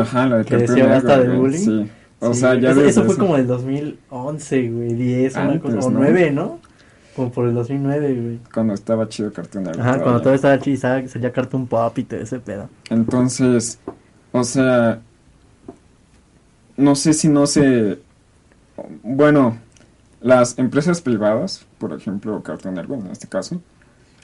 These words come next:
Speaker 1: eh, como tomaron la iniciativa de, de hacer como esas campañas contra el bullying. Cosa que no estoy viendo en el gobierno,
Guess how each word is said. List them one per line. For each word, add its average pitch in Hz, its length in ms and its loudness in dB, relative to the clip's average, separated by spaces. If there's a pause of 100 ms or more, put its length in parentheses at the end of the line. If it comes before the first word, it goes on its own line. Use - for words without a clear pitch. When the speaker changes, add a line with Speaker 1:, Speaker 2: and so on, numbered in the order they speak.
(400)
Speaker 1:
eh, 123 460 4 (1200)
como 131 220 2
tomaron 131 720 4 (180)
la 123 160 2
iniciativa 117 720 2
de, 90 420 -4 (200)
de 98 220 -2
hacer 98 300 -6
como 113 240 -4
esas 107 240 -10
campañas 87 800 -8
contra 69 300 -12
el 67 60 -12
bullying. 73 280 -12 (1500)
Cosa 135 280 0
que 123 100 -2
no 120 60 0
estoy 120 220 0
viendo 117 420 2
en 101 80 -2
el 85 120 -6
gobierno, 76 640 -8